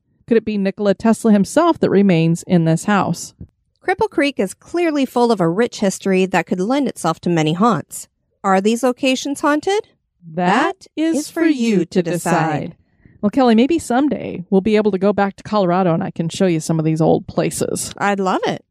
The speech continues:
Speaker 1: We'd love for you guys to check out our website at history goes bump dot com. And if you'd like to send us some feedback, you can do that at history goes bump at gmail dot com. And we did get an email from Ro, who writes, "Hi, Diane and Kelly.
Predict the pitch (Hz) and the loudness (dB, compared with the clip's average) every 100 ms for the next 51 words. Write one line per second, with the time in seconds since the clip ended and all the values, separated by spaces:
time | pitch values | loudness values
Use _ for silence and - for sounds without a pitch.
0 | _ _ _ 262 311 320 320 302 294 294 | _ _ _ 0 2 2 2 0 0 -2
1 | 277 - 285 294 277 254 262 302 - 262 | -2 0 2 4 4 6 4 0 2 2
2 | 185 214 226 240 220 226 202 220 220 208 | 2 0 -2 -2 2 2 2 -2 -2 -2
3 | 190 - 208 214 294 277 262 285 262 262 | -4 -2 0 2 2 0 0 0 0 -2
4 | 254 277 254 - 240 254 240 262 254 254 | -4 -2 -2 0 0 0 0 0 0 -2
5 | - 247 254 254 226 214 247 254 240 240 | -2 0 2 2 0 -2 -2 -2 2 2
6 | 233 240 240 - 208 226 196 247 285 240 | 2 2 0 2 -2 -2 -4 -2 2 2
7 | 180 175 - - 165 160 175 - - - | 4 2 0 0 0 0 -4 -12 -20 -20
8 | - _ 262 262 262 370 - 381 165 - | -20 _ 2 2 4 2 2 2 2 2
9 | 202 190 175 214 392 - 214 196 214 254 | 2 4 4 4 2 0 0 2 2 -2
10 | - 254 285 381 214 123 - - - - | -6 -4 -2 0 0 -2 -8 -20 -20 -6
11 | - 262 247 233 233 233 - - 214 254 | -2 0 2 2 0 -4 -12 -10 -2 0
12 | 311 294 254 254 247 302 302 151 | 2 4 4 2 2 2 2 0